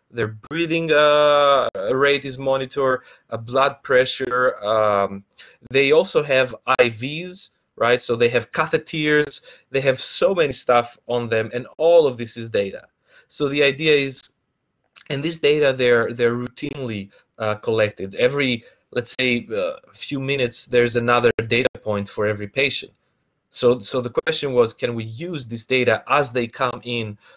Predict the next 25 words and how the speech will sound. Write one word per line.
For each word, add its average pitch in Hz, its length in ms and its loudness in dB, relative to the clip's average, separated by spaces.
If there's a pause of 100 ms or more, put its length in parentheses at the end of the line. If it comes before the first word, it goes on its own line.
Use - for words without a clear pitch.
(200)
uh, 110 140 0
real 135 260 2
time 104 500 -2 (280)
and 110 160 -6
then 113 200 0
make 113 280 -2
a 113 40 -8
prediction, 113 500 -6
like, 107 220 0
you 117 120 -6
know, 110 240 -2 (140)
patient 117 360 -2
number 104 480 -4 (240)
thirteen, 113 640 -4 (300)
uh, 104 240 -2
in 117 140 -8
eight 120 200 -2
hours 117 280 2
from 117 220 -8
now, 110 400 2
you 127 200 -10
will 127 120 -4
probably 110 380 -2
get 107 200 -2
a, 101 80 -4